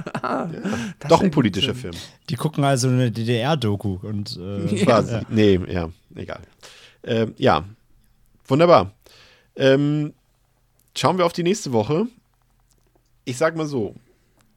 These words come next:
Speaker 2: unser eigentliches Vorhaben ist, dass wir nächste Woche, äh, für euch den neuen Scream-Film besprechen. Steht erstmal so im Raum.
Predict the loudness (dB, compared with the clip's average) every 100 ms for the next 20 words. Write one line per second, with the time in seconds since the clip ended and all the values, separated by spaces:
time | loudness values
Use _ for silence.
0 | -20 -20 _ -4 2 2 2 0 -2 -4
1 | -4 -2 -2 -4 -8 -8 -8 -6 -6 -6
2 | -8 -6 -2 0 0 0 0 0 -2 -4
3 | -6 -8 -8 -8 -6 -4 -4 -4 -4 -2
4 | -2 -6 -6 -6 -6 -8 -4 -6 -4 -8
5 | -8 -16 -20 _ _ _ _ _ _ _
6 | _ _ _ _ _ _ -10 0 0 2
7 | -2 -2 -2 -2 -2 0 0 0 -4